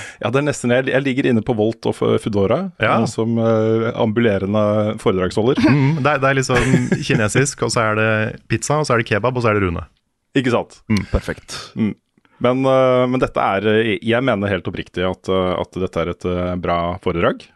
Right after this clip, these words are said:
Speaker 1: og et, eh, et viktig tema. Det er
Speaker 3: Mm.
Speaker 1: noe jeg brenner for, som jeg elsker å snakke om. Så, um, så,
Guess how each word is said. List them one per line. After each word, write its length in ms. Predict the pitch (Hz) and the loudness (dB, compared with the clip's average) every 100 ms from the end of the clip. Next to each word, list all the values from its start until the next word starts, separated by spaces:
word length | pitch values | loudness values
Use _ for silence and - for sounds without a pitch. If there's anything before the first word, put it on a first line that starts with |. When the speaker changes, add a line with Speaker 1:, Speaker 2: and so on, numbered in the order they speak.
| - | -2
Speaker 1:
og 120 | 104 | -2
et, 180 | 101 107 | 0 0
eh, 240 | 101 104 - | 2 2 0
et 140 | 101 110 | -6 -4
viktig 420 | 113 - - 95 | -6 -6 -4 -2
tema. 320 | 85 85 156 _ - | -2 -2 -2 _ -4
Det 140 | 101 | 0
er 80 | 104 | 2
Speaker 3:
Mm. 40 | |
Speaker 1:
noe 100 | 107 | 2
jeg 100 | 95 | 2
brenner 220 | 95 87 - | 0 -2 -2
for, 140 | - | -4
som 260 | 117 107 98 | -4 -6 -2
jeg 140 | 101 - | -2 0
elsker 300 | 104 - 90 | -4 -4 -4
å 80 | |
snakke 220 | 90 - 110 | -4 -2 -4
om. 100 | 147 _ _ - - _ | -4 _ _ -20 -20 _
Så, 220 | - 101 98 98 98 | -10 -2 2 2 2
um, 360 | 98 98 104 - | 0 -2 -4 -8
så, 240 | - - | -12 -4